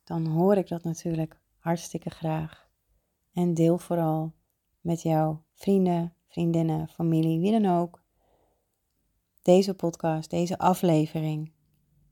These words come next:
als jij vindt dat iemand anders deze ook moet horen. Dank je wel voor het luisteren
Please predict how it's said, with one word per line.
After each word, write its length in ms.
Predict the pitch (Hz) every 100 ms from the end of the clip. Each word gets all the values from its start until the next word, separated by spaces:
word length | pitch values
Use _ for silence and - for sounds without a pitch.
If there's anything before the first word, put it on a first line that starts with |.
| _ _ _
als 180 | 170 170
jij 280 | 170 175
vindt 460 | 175 - 165 160 -
dat 140 | 160
iemand 420 | - 190 185 180 -
anders 600 | 165 170 160 - - _
deze 320 | 165 170 -
ook 140 | 170 175
moet 160 | 165
horen. 480 | 160 156 160 156 160 - _ _ _ _ _ _ _ _ _ _ _ _ _ _ _ _ _ - _ _ _ _ _ _ _ _ _
Dank 260 | 190 214 240
je 160 | 214
wel 440 | 185 175 170 170 -
voor 120 | -
het 100 | 190
luisteren 640 | 185 165 170 - 170 151 147